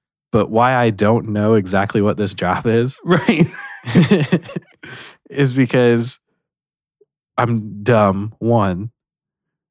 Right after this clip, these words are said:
Speaker 1: but, like, the job description was, like, more detailed than what I know yet.
Speaker 2: Okay.
Speaker 1: But they hire based off of personality and not experience.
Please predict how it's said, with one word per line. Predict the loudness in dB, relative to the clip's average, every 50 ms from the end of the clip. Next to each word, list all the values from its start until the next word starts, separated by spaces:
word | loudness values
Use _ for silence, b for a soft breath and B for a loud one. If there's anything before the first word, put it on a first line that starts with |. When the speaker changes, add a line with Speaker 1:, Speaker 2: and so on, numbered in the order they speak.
| _ _ _ _ _ _ _ _ _ -2
Speaker 1:
but, | 0 2 4 4 4 2 2 -2 -8 -18 _ _ _ _ _ _ _ _ _ _ _ _ _ _ _ _ _ _ _ _ _ _ _ _ _ -12 -12 -2 2
like, | 2 2 2 2
the | 2 0 0
job | 2 2 2 2 4 2 2
description | -2 -2 -2 -2 -2 -2 -2 -2 -4 -6 -4
was, | -4 -4 -4
like, | -4 -4 -4 -6 -8 -12 -20 _ _ _ _ _ _ _ _ _ _ _ _ _ _ _ _ _ _ _ _ _ _ _ _ _ -20 _
more | -6 -2 2 4 4 4 4
detailed | 2 0 -2 -2 0 0 0 2 2 0 -2
than | -4 -4 -2
what | -2 0 0
I | 0 0 -2
know | -4 -4 -4 -2 0 0 0 -2 -2 -4 -8 -8 -8 -6
yet. | -2 -2 0 0 0 -2 -4 _ _ _ _ -6
Speaker 2:
Okay. | -4 -4 -4 -4 -6 -6 -8 -12 _ _ _ _ _ _ _ _ _ _ _ _ _ _ _ _ _ _ _ _ -20 -20 _ -4
Speaker 1:
But | -2 0 2
they | 0 0
hire | 2 2 0 2 2 2 2
based | 2 2 2 0 2 0 0
off | 0 0 -2 -4
of | -8 -8 -4
personality | -4 -2 -2 -2 -4 -4 -2 0 2 2 2 0 0 -2 -4 -6 -6
and | -8 -6 -4
not | -2 -2 -2 -2
experience. | -4 -6 -8 -8 -8 -8 -8 -8 -10 -12 -16 -16 -16 -18